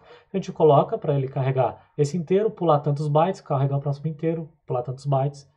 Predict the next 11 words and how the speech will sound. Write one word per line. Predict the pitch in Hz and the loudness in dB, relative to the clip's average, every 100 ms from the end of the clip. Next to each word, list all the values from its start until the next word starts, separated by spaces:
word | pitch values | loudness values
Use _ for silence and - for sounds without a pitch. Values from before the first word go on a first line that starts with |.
| _ _ | _ _
e | 131 | -4
a | |
gente | 135 - | -4 -6
consegue | 131 135 127 131 | -6 -4 -6 -6
fazer | 135 131 147 | -6 -2 -2
isso, | 101 - - _ _ - | -4 -12 -20 _ _ -18
né? | 98 - _ - - _ _ _ _ _ _ _ | -18 -20 _ -20 -20 _ _ _ _ _ _ _
Já | 135 220 247 247 - | -4 0 2 2 -2
o, | 185 156 147 143 139 135 131 123 135 160 | -4 0 2 2 2 2 0 -2 -4 -6
os | 139 - | -8 -6
processadores, | 147 139 131 - 123 123 123 113 104 - - | -4 -4 -4 -4 -4 -2 -4 -4 -8 -14 -20